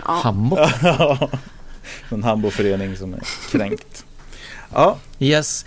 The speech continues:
Speaker 2: Eh, skulle fysikens lagar kunna tillåta tomten att existera och göra de saker han påstås åstadkomma varje år? Ja, det kan man väl diskutera. Och det gör man faktiskt på sploid punkt com, där man kan läsa en redogörelse för lite olika ståndpunkter. Det är faktiskt en intressant läsning.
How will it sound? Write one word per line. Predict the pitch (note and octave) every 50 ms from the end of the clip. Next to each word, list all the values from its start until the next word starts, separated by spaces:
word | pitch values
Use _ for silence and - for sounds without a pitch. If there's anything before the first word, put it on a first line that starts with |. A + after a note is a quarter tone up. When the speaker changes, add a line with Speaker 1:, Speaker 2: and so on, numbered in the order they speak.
| - - - - -
Speaker 2:
Eh, | D3 D3+ D3+ D3+ D3+ D3 D3 D#3
skulle | - - - - F3+ E3 D#3 D#3
fysikens | - - - - D#3 A#2+ G#2+ - B2+ A#2+ A#2+ C#3
lagar | D#3+ G3+ F3+ C3+ G#2+ G#2+ A#2 C3+
kunna | C#3+ - D3+ D3
tillåta | C3+ - - F#3 C#3 A2+ G#2+ G2+ F#2+ - G2+
tomten | - - - A#2+ A#2+ G2 - - G#2+
att | G#2+ -
existera | - A2+ - - B2 - - - A#2 G2+ G2 G#2+
och | F#2+ -
göra | A2 A#2 B2+ A2+ G2+ G#2+
de | A2 A2+ B2
saker | B2 - A#2 G2+ F2+ - F#2+
han | F#2 F2+
påstås | E2+ - - D3+ C#3 G#2+ - - - A2 - -
åstadkomma | - C#3 A#2 G2 - - - - G2 F#2+ F#2+ F#2+
varje | G2 G#2 F#2+ G2
år? | - - - - - - - - - - - - - - - - -
Ja, | - - - - - - - - - - - - - - - - -
det | - A#2 A#2 A#2+
kan | A#2 - A2
man | A2 G#2+
väl | G#2 G#2+
diskutera. | G#2 G2+ - A#2+ - A2 G2+ G#2+ B2+
Och | C#3 A#2
det | C3+
gör | F#3 G#3 C#3+ A2
man | C3 F3+
faktiskt | - - - - -
på | - B2+
sploid | - - - - C#3+ C3+ C#3 D#3+ D3 A2+ -
punkt | - B2 A2+ A2 -
com, | - F#3 G3 D#3+
där | A#2+ A2+
man | A2+ A#2+ A#2
kan | - A2 A2+
läsa | A#2 G#2 - -
en | G2 F#2+
redogörelse | B2+ B2+ A2+ F#2+ G#2 G#2 G2+ G2+ G#2 G2+ - -
för | G#2+ G#2
lite | G#2 G#2 G#2 -
olika | B2+ A#2 A2 G2+ - - - B2 A2+
ståndpunkter. | - - - - A#2+ A#2 G#2 F#2+ - - A2 G#2 G2+ -
Det | A2
är | G#2
faktiskt | - - B2 - -
en | A2+ - -
intressant | - A2+ F#2+ - B2+ A2+ - - A#2 G2+ -
läsning. | A#2 - - - - A#2+